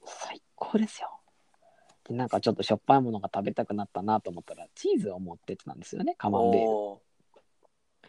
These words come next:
Speaker 1: それをスライスしたのを同じようにこう、焚き木でこうさ、炙ってですよ。それと、クラッカーとミニトマトを口に入れて、コロナ、まあ、ビールをこう、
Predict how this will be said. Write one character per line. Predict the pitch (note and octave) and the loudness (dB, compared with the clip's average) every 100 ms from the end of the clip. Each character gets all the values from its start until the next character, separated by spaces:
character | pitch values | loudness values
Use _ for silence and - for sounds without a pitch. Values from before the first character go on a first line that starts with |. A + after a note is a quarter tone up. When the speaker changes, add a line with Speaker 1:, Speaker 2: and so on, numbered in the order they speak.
| - _ _ | -20 _ _
Speaker 1:
そ | - | -2
れ | G2+ | 0
を | |
ス | G2 A2+ | 2 2
ラ | A2+ | 4
イ | A2+ | 2
ス | - F#2+ | 0 -6
し | |
た | - G2+ | -4 -4
の | G2+ | 2
を | D#3 A#2+ G2+ | 4 4 0
同 | G2+ | -2
じ | G2 | 0
よ | G#2 | -2
う | F#2 | -4
に | F2 | -12
こ | - - - | -20 -20 -20
う、 | _ _ - | _ _ -14
焚 | - | -10
き | G#2+ | -6
木 | G2 | -6
で | F2 E2+ | -6 -10
こ | - - | -12 -14
う | |
さ、 | - - | -8 -4
炙 | G2 A2+ | 0 0
っ | |
て | - - | 0 -12
で | - | -20
す | - | -20
よ。 | - - _ _ _ _ _ _ _ _ _ _ _ _ _ _ _ _ _ | -20 -20 _ _ _ _ _ _ _ _ _ _ _ _ _ _ _ _ _
そ | - F2 | -12 -6
れ | F#2+ | -6
と、 | - G3+ G3+ - _ _ | 6 8 8 6 _ _
ク | - | -6
ラ | F#2+ | -6
ッ | - _ | -6 _
カ | - - - | -12 -12 -8
ー | - | 6
と | E3 D3 _ _ _ - | 6 6 _ _ _ -6
ミ | G2+ | -6
ニ | F#2+ | -4
ト | F#2 G2+ | -2 -2
マ | G2 | -2
ト | - D#2+ | -4 -8
を | - | -8
口 | - - | -16 -12
に | G2+ G2 | -8 -8
入 | G2+ | -6
れ | |
て、 | - E3+ C3 _ _ _ _ _ _ _ _ _ - | 0 2 0 _ _ _ _ _ _ _ _ _ -8
コ | - G#2+ | -4 -2
ロ | G2+ | -2
ナ、 | G2+ F2 F2+ - | -6 -8 -12 -16
ま | - | -12
あ、 | |
ビ | G2+ A2+ G#2+ | 0 4 4
ー | |
ル | F#2+ | 2
を | F2+ | -6
こ | - E2 | -4 -4
う、 | D#2 | -4